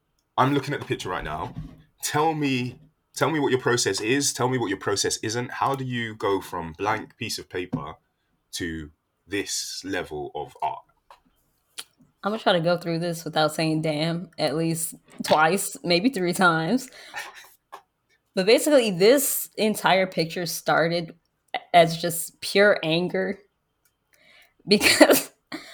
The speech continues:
Speaker 2: I was waiting months to see Mystique and Destiny's Hellfire Gala fits, and we didn't even get to see a slither of that shit. It made me <laughs> so mad.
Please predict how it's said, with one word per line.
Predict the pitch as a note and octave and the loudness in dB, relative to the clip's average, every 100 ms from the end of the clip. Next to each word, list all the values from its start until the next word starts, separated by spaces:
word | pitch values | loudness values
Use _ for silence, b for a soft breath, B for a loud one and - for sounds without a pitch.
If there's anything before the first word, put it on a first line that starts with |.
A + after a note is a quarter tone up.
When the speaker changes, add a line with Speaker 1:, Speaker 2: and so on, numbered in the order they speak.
| B B _ - | B B _ 4
Speaker 2:
I | F#3 | 6
was | A#3 A3+ | 6 2
waiting | E3+ E3+ F3+ G3 F#3+ F3 D#3+ D#3 | 4 6 6 6 4 2 0 2
months | E3 D#3+ - - - - _ _ _ _ | 4 2 0 -6 -8 -12 _ _ _ _
to | - | -6
see | F#3+ - F3 | -4 0 0
Mystique | E3+ E3 E3 D#3+ | 0 -2 -2 0
and | D#3+ | 0
Destiny's | D3+ D#3+ D3+ D3+ | 0 0 -4 -2
Hellfire | A#2+ D#3 D#3+ E3+ | -2 0 2 2
Gala | E3 E3+ F3 | 2 0 0
fits, | E3+ F3+ E3+ - - b b b - | -2 -2 -2 -4 -12 b b b -4
and | D#3+ D#3+ | -2 0
we | A#3 D4 | 2 4
didn't | F#3+ D#3 D#3+ D#3+ | 4 0 0 -2
even | D#3+ C#3+ D3 | -4 -4 -4
get | E3 D#3 | -4 -4
to | D#3 | -6
see | - C#3 | -4 -4
a | - | -4
slither | - - - D#3+ E3+ E3+ C3+ | -8 -10 -6 0 2 4 2
of | A#2 A2+ | -4 -8
that | G#2 F2+ - | -10 -10 -12
shit. | - D2+ - _ b b - - | -12 -12 -14 _ b b -20 -6
It | F3+ A3 - - | -2 -2 -4 -6
made | E3+ E3+ E3+ | 0 2 2
me | D#3+ F3 A3 | 0 2 2
<laughs> | |
so | G#3+ - - A#3 A#3+ - | 2 6 10 10 10 4
mad. | G#3+ - A3 - - | 0 2 -2 -2 -8